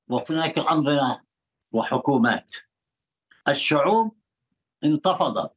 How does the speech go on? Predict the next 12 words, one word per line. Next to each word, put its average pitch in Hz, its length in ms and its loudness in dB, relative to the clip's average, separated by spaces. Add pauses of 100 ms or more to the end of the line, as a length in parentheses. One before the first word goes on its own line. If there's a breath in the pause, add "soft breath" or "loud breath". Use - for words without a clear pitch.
والشعوب 156 600 0
قامت 160 340 0
بمسيرات، 147 720 -2 (680)
ليست 180 460 -2
فقط 185 420 -2
شعوب 151 360 -2
عربية 147 400 0
وإسلامية، 139 840 -2
أيضًا 170 320 2
شعوب 180 460 -2
أوروبية 175 540 0
وأمريكية. 208 760 -2